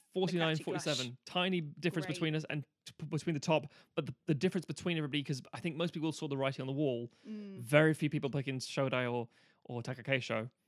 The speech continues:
Speaker 2: Mm, well, you both picked Mitsukomi and I didn't.
Speaker 1: I
Speaker 2: And
Speaker 1: think
Speaker 2: I
Speaker 1: that,
Speaker 2: think
Speaker 1: that's the key thing.
Speaker 2: that was the key thing. That's
Speaker 1: That
Speaker 2: why
Speaker 1: was the
Speaker 2: you
Speaker 1: key thing.
Speaker 2: both definitely,
Speaker 1: Yeah.
Speaker 2: um, yeah.
Speaker 1: So let's, let's talk about our own stables and what we learned and things. Um, I'll, I'll, I'll go first.
Speaker 2: Sure.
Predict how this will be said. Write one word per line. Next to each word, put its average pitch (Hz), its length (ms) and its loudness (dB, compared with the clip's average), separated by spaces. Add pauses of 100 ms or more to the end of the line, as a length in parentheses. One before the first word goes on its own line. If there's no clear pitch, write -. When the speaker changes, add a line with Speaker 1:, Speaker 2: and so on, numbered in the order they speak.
(340)
Speaker 2:
Mm, 196 220 -10
well, 233 100 -4
you 269 140 0
both 214 280 -4
picked - 400 -12
Mitsukomi 185 640 -12
and 156 80 -14
I 165 100 -14
didn't. 156 320 -12 (280)
Speaker 1:
I - 80 -12
Speaker 2:
And 127 80 -6
Speaker 1:
think 147 40 0
Speaker 2:
I - 20 -2
Speaker 1:
that, 143 100 4
Speaker 2:
think 135 100 2
Speaker 1:
that's 139 200 0
the 151 60 0
key 135 160 -2
thing. 214 120 -6
Speaker 2:
that 240 180 2
was 214 120 -6
the 214 80 -10
key 202 220 -8
thing. 185 200 -12
That's - 200 -14
Speaker 1:
That - 100 -2
Speaker 2:
why 226 60 0
Speaker 1:
was - 120 -4
the - 60 -10
Speaker 2:
you 196 60 -10
Speaker 1:
key 117 40 -10
thing. 180 180 -6
Speaker 2:
both 180 200 -12
definitely, - 580 -14
Speaker 1:
Yeah. 110 180 -2
Speaker 2:
um, 92 240 -10 (180)
yeah. 151 260 -12 (100)
Speaker 1:
So - 180 2
let's, 262 180 2
let's 247 160 0
talk 226 120 0
about 170 160 4
our 147 80 4
own 139 100 0
stables 120 380 -4
and 113 140 -6 (100)
what 123 80 -6
we 131 80 -2
learned 117 200 -6
and 110 80 -12
things. 123 200 -10 (1120)
Um, 165 460 6
I'll, 208 120 -2
I'll, 208 280 4
I'll 170 120 6
go 156 120 4
first. 113 280 -6 (340)
Speaker 2:
Sure. 370 200 -4